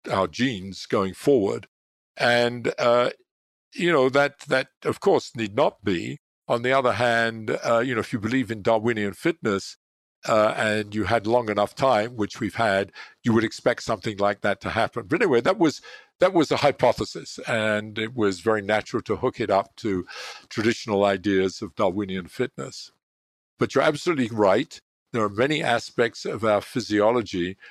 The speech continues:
especially at my age, that you begin to <laughs> realize weren't exactly designed in the way that maybe they were optimal. But, you know,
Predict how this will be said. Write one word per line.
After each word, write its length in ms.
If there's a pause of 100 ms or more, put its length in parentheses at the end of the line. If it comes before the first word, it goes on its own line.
(280)
especially 760
at 160
my 220
age, 440
that 200
you 60
begin 280
to 120
<laughs> 720
realize 360 (440)
weren't 260
exactly 640
designed 680
in 80
the 100
way 420
that 220 (100)
maybe 480
they 200
were 160
optimal. 540 (500)
But, 180
you 80
know, 400